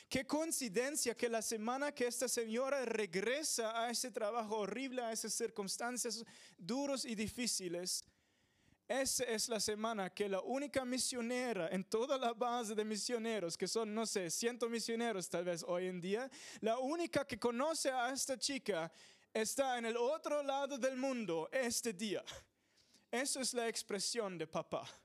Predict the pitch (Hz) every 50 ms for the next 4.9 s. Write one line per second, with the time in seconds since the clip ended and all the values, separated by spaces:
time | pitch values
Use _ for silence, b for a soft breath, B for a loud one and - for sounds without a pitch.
0 | _ _ _ _ _ _ b b b b b b b - 240 277 269 - 311 -
1 | 269 254 247 240 233 208 - - - 220 208 202 - - 233 254 285 285 240 226
2 | 220 220 - 240 247 240 220 - - 247 247 240 240 226 214 - 220 208 - -
3 | 202 185 165 156 B B B B B - 233 269 320 302 - - 247 233 190 262
4 | 269 294 269 247 240 233 - 233 226 226 240 262 277 269 277 277 294